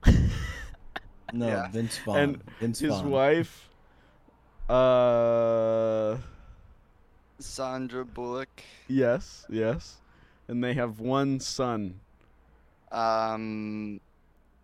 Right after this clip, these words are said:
Speaker 1: The Stranger Kids thing.
Speaker 2: That's exact-, that's who I was
Speaker 1: Stranger
Speaker 2: thinking, but
Speaker 1: Things
Speaker 2: I wanted
Speaker 1: kid.
Speaker 2: to come up with somebody better.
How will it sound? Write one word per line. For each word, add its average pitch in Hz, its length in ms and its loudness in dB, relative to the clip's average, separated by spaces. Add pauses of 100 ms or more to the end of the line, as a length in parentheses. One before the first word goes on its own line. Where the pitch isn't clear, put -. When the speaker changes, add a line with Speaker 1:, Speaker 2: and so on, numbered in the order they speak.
(1160)
Speaker 1:
The 110 160 -2
Stranger 127 400 0
Kids 117 320 -6
thing. 104 300 -4 (460)
Speaker 2:
That's 131 240 -2
exact-, 127 400 -2
that's 123 180 -4
who 139 80 -2
I 127 40 2
was 120 80 4 (100)
Speaker 1:
Stranger 175 160 4
Speaker 2:
thinking, - 0 -
but - 40 0 (200)
Speaker 1:
Things 104 60 -4
Speaker 2:
I - 20 -4
wanted 123 140 2
Speaker 1:
kid. 113 80 2
Speaker 2:
to 127 60 -8
come 123 120 0
up 120 160 0
with 117 100 -6
somebody 113 280 -8
better. 98 440 -12